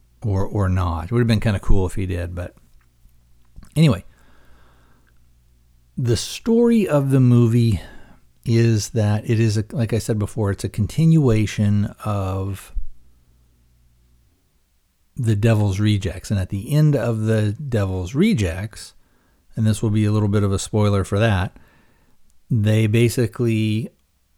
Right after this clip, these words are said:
come upon a police, uh, roadblock, and there's, and they have a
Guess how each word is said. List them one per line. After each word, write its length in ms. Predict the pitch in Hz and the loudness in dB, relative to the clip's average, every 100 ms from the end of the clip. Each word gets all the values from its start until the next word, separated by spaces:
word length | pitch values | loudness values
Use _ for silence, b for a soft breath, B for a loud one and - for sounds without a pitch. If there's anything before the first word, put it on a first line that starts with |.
| _ - | _ -14
come 180 | - 120 | -2 -2
upon 600 | 113 - 113 113 110 120 | -2 -2 0 0 0 -4
a 600 | - 101 101 104 101 104 _ _ _ | -6 -6 -6 -6 -8 -12 _ _ _
police, 760 | - 120 113 117 117 110 - - _ - | 2 4 4 0 -2 -4 -8 -16 _ -8
uh, 140 | 104 | -6
roadblock, 640 | 95 113 135 139 156 185 - - 139 | 0 2 2 2 0 -2 -8 -8 -2
and 180 | 110 | 2
there's, 240 | 107 104 107 | 2 0 0
and 180 | 107 101 | 0 0
they 280 | 104 101 104 _ _ _ - | 0 -2 -6 _ _ _ -20
have 320 | - 113 104 | -8 -6 -4
a 280 | 104 95 92 | -6 -8 -12